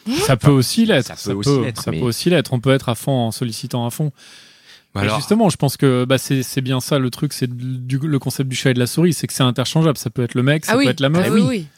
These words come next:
Speaker 2: Ah mais totalement.
Speaker 4: C'est
Speaker 2: Et
Speaker 4: dans
Speaker 2: c'est
Speaker 4: le
Speaker 2: souvent,
Speaker 4: concept.
Speaker 2: mais moi ce que je, je, je, je, je, je, je, j'adhère totalement, c'est effectivement quand la, le, la personne B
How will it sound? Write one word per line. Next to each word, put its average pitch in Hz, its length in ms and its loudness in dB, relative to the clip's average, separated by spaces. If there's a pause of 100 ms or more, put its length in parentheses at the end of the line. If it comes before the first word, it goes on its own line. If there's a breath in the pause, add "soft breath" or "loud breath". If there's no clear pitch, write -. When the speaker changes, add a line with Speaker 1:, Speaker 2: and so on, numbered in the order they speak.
Speaker 2:
Ah 98 80 0
mais 80 100 4
totalement. 147 400 2
Speaker 4:
C'est 110 140 -6
Speaker 2:
Et - 20 2
Speaker 4:
dans 110 60 6
Speaker 2:
c'est 110 160 4
Speaker 4:
le - 40 0
Speaker 2:
souvent, 131 280 2
Speaker 4:
concept. - 140 -6
Speaker 2:
mais 95 140 2
moi 95 200 2
ce - 120 -4
que 92 80 -6
je, 87 140 -2
je, 87 220 -2
je, 87 160 -4
je, 85 140 -6 (160)
je, 85 220 -4
je, 82 240 -4
je, 80 160 -6 (120)
j'adhère 92 340 0
totalement, 127 400 2
c'est 82 440 -2 (220)
effectivement 175 540 0
quand - 200 -2 (360)
la, 95 500 4
le, 87 400 2
la 82 220 0
personne 95 440 -2
B 113 260 2